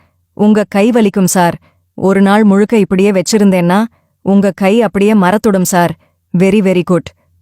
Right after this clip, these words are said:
ஒரு மணி நேரத்திலே என் கை வலிக்கிறதுக்கும் ஒரு நாளிலே மரத்துப் போகிற அளவுக்கு மாறுறதுக்கு இந்த டம்ளரோட வெயிட் கூடிக்கிட்டே போகுமா என்ன?"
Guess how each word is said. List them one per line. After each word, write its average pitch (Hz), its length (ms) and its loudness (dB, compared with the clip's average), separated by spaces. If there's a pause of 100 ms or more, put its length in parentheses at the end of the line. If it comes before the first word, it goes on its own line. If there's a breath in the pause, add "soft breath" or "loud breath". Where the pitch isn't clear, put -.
ஒரு 202 200 2
மணி 208 200 2
நேரத்திலே 233 480 0
என் 196 120 0
கை 190 240 -2
வலிக்கிறதுக்கும் 202 680 -2 (240 soft breath)
ஒரு 202 220 2
நாளிலே 214 400 2
மரத்துப் 196 440 -2
போகிற 208 320 0
அளவுக்கு 202 360 0
மாறுறதுக்கு 190 680 0 (280 loud breath)
இந்த 196 280 0
டம்ளரோட 208 540 2
வெயிட் 196 360 -2
கூடிக்கிட்டே 226 500 0
போகுமா 226 440 2
என்ன?" 220 180 2